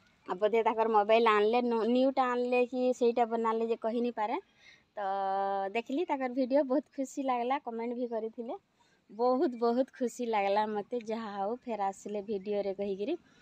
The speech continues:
ଆଉ ଯେତିକି ବି ମୋର ଫ୍ରେଣ୍ଡମାନେ ଅଛନ୍, ସମସ୍ତେ ମତେ ପ୍ୟାରା ପ୍ୟାରା comment କରୁଛନ୍। ଆଉ ସେଥିର୍ଲାଗି ବୋଲିକିରି ମୁଇଁ ତାହାକୁ ଅଶେଷ ଅଶେଷ ଧନ୍ୟବାଦ ଦେବି। ଏମିତି ଭଲ ପାଇବାର ପ୍ୟାର ମୋର ଉପରେ ରଖିଥାଉ।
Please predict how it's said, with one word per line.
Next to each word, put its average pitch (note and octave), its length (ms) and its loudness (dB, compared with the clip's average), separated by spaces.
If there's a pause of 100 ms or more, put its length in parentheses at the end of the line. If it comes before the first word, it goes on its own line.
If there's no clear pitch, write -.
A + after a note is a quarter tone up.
(720)
ଆଉ F#3+ 320 -10 (1000)
ଯେତିକି A#3+ 400 -4
ବି D4+ 120 -2
ମୋର C#4 200 0
ଫ୍ରେଣ୍ଡମାନେ B3+ 480 -2
ଅଛନ୍, C4 300 -6
ସମସ୍ତେ B3+ 420 -6
ମତେ C4 240 -8
ପ୍ୟାରା G#3 360 -10
ପ୍ୟାରା G3+ 300 -8
comment G3+ 380 -12
କରୁଛନ୍। A3 460 -12 (560)
ଆଉ F3 260 -6
ସେଥିର୍ଲାଗି A#3 460 -4
ବୋଲିକିରି A3 360 -6
ମୁଇଁ G#3+ 140 -6
ତାହାକୁ G3+ 320 -6
ଅଶେଷ B3+ 340 -4
ଅଶେଷ B3 260 -4
ଧନ୍ୟବାଦ G#3+ 560 0
ଦେବି। G#3 260 -6
ଏମିତି G#3+ 240 -6
ଭଲ G3+ 180 -6
ପାଇବାର F#3+ 360 -4
ପ୍ୟାର F#3+ 240 -8
ମୋର F#3 180 -6
ଉପରେ F#3 240 -6
ରଖିଥାଉ। G3 340 -10